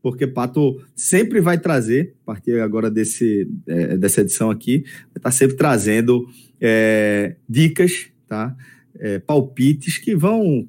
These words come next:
podem ou não necessariamente incluir, é, equipes que estão mais próximas aqui do nosso radar. De repente, Pato pode encontrar uma oportunidade no, no futebol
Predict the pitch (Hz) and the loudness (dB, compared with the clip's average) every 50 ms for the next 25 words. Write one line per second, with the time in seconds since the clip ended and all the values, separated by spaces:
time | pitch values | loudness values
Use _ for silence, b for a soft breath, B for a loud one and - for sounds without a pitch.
0 | - - 170 196 226 208 180 185 180 185 185 185 - - 147 143 143 135 127 117 | -2 0 2 4 4 4 4 4 4 2 0 -2 -2 0 2 4 4 2 2 -2
1 | 107 107 127 127 120 131 151 160 160 147 - - 151 135 120 120 123 123 131 143 | -4 -8 -8 -4 -2 0 0 2 0 0 0 0 -2 0 0 0 -2 0 0 0
2 | 147 143 143 175 151 123 113 110 120 120 b b b b b b b b _ - | 0 0 2 2 2 2 2 0 -2 -4 b b b b b b b b _ -4
3 | 110 107 104 101 98 98 92 92 90 90 85 - - 117 113 117 - 120 117 117 | -2 0 0 0 0 0 0 0 -2 -2 -2 0 0 -2 0 0 0 -2 -2 0
4 | 127 123 - - 170 151 - - 180 185 190 214 190 - - - - 147 147 143 | -2 -4 0 0 0 0 2 2 2 2 2 2 0 -2 -2 -2 0 0 0 0
5 | - 156 143 131 139 131 - - 135 135 135 135 131 - - 151 147 131 117 95 | 0 0 0 0 0 0 -2 -2 -2 0 0 0 -2 0 0 0 0 0 0 -2
6 | 92 92 90 90 b b b b b b _ _ _ _ _ - - - - - | -4 -4 -4 -6 b b b b b b _ _ _ _ _ -8 -8 -8 -6 -4
7 | 120 123 123 139 131 131 135 139 135 135 120 104 92 B B B - 113 107 120 | -4 -2 -2 -2 0 2 2 4 4 4 4 4 2 B B B -8 -6 -2 -2
8 | 131 117 98 - 107 113 117 120 120 120 120 110 104 98 101 110 107 107 120 101 | -2 -2 -2 -2 -2 -2 0 0 0 0 0 0 0 0 0 0 0 0 -2 -4
9 | - - 113 110 98 90 98 98 107 104 110 107 107 104 95 92 92 B B B | -2 -2 -2 0 0 0 0 0 0 0 0 0 0 0 0 -2 -4 B B B
10 | B _ 104 107 107 104 104 101 101 98 98 92 90 85 69 98 104 101 - - | B _ -4 -2 2 2 4 4 4 4 2 2 0 -2 -2 -4 -6 -6 -4 -6
11 | 123 120 117 101 95 107 107 110 110 104 101 95 92 90 87 | -4 -2 -2 -2 0 2 2 4 4 4 4 4 2 0 -2